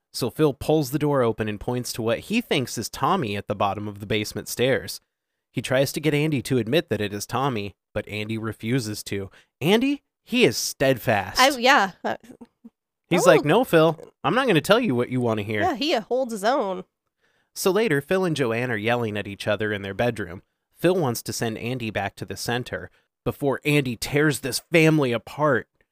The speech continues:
Speaker 1: Joanne says that families don't give up on their children, and Phil screams at the top of his lungs,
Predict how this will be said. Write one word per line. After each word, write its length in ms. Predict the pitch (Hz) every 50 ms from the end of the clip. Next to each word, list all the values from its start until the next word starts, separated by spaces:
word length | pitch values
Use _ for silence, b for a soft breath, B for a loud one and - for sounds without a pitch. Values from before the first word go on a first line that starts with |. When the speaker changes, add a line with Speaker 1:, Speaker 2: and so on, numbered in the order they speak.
| _ _ _ _ _ _ -
Speaker 1:
Joanne 340 | 139 135 127 139 156 160
says 260 | 160 160 147 123 110 -
that 140 | - -
families 460 | - - 139 147 151 147 131 117 107 -
don't 220 | - 127 123 107
give 180 | 98 120 117 98
up 180 | 113 120 - -
on 120 | 101 95
their 140 | 98 95 95
children, 460 | - - 123 120 123 107 104 95 - -
and 200 | 107 120 113 104
Phil 300 | - - 156 180 190 180
screams 720 | - - - - - - - 156 175 180 175 175 170 151 147
at 80 | 135 -
the 60 | 113
top 260 | - 139 143 147 -
of 100 | 151 127
his 200 | 113 123 117 107
lungs, 420 | 120 127 139 135 113 110 110 -